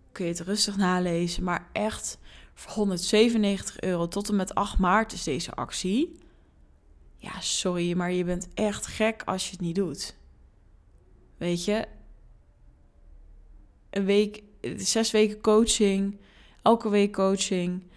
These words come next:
Drie maanden community. Ook nog tot en met acht maart één op één met mij erbij.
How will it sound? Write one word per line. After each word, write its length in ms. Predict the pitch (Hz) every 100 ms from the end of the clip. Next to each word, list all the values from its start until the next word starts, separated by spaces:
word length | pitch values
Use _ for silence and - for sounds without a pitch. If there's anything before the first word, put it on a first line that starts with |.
| - - - -
Drie 260 | 196 233
maanden 340 | 247 220 220 214
community. 760 | 208 202 185 180 180 175 185 - - - - -
Ook 180 | 233 269
nog 200 | 247 226
tot 160 | 226 208
en 60 |
met 180 | 202 -
acht 180 | 190 -
maart 320 | 175 180 190
één 220 | - 208
op 120 | 180
één 220 | - 208 233
met 120 | 190
mij 240 | 190 247
erbij. 520 | 254 226 233 262 330